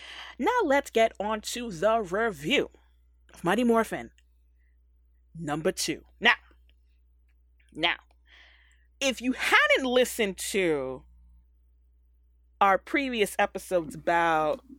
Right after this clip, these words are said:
C E O Ross Ritchie talking about how he ain't hiring no randos off the street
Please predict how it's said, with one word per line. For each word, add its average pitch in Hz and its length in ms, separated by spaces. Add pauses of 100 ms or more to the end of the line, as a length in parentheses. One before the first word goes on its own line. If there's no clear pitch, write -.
(220)
C 226 320
E 185 80
O 170 120
Ross 156 400
Ritchie 160 680 (580)
talking 180 340
about 147 540 (380)
how 160 240
he 196 260
ain't 165 200
hiring 160 520
no 151 160
randos 156 800
off 156 180
the - 80
street 160 600